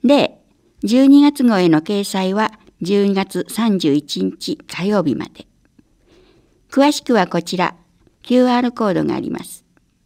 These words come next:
メールのキューアールコードもあります。提出先、問い合わせ、秘書広報課、広報校長係、郵便番号五二八の八五零二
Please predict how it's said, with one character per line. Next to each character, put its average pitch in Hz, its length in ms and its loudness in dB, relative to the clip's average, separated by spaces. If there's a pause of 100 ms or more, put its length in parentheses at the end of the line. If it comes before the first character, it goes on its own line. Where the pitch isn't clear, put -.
(1160)
メ 254 200 4
ー 262 40 4
ル 262 100 4
の 254 140 2
キ - 180 -2
ュ 233 80 2
ー 226 80 2
ア - 20 0
ー 220 60 0
ル 220 80 -4
コ 208 140 -4
ー 165 60 -2
ド 147 100 -4
も 131 100 -2
あ 131 80 -10
り - 100 -12
ま - 140 -12
す。 - 220 -20 (1500)
提 269 180 4
出 262 200 -4
先、 220 440 -4
問 202 220 -2
い 208 40 -2
合 202 60 -2
わ 190 120 -4
せ、 - 300 -8 (500)
秘 262 140 0
書 202 160 0
広 190 300 -2
報 160 180 -4
課、 - 320 -12 (340)
広 277 220 0
報 151 180 -2
校 190 220 -4
長 180 240 -4
係、 160 440 -8 (680)
郵 247 200 2
便 254 220 6
番 214 280 0
号 131 280 0
五 254 220 2
二 262 200 6
八 147 280 -6
の 131 220 -2
八 226 280 -6
五 208 220 0
零 147 240 -4
二 143 240 -6